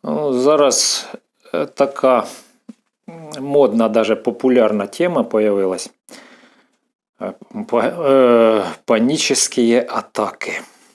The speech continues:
Ну, а чого вона така? Оригінальна дуже. Що тут такого? Дивіться, на чому построєно взагалі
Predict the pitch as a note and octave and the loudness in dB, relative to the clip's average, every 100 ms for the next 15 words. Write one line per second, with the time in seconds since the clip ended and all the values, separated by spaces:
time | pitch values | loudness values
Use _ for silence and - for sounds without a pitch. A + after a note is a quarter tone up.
0 | _ _ _ _ _ _ _ _ _ _ | _ _ _ _ _ _ _ _ _ _
1 | _ _ _ _ _ _ _ _ _ _ | _ _ _ _ _ _ _ _ _ _
2 | _ _ _ D4 C4+ E3 B2 - - A#2 | _ _ _ 0 2 4 2 0 -2 0
3 | G2+ G2 F#2+ - F#2+ - F#2+ - B2+ D3 | 0 -2 -6 -6 -10 -10 -16 -6 -2 0
4 | D#3+ F#3 E3 A2+ F#2 F#2+ G#2 - _ _ | 0 0 0 0 -2 -6 -8 -14 _ _
5 | _ _ _ _ _ _ - _ _ - | _ _ _ _ _ _ -20 _ _ -20
6 | _ - C3+ - A2 - - A2 - - | _ -6 -6 -4 -8 -8 -6 -6 -6 -14
7 | _ _ _ - _ C3 F3+ E3+ - B2+ | _ _ _ -20 _ -2 0 0 0 0
8 | E3 - G3+ D#3+ B2+ D3 C#3 - C3+ A2+ | 0 0 -2 0 0 -2 -4 -2 2 2
9 | G#2 G2+ G2 G#2 A2 A2 F#2+ | 2 -2 -2 -2 0 0 -2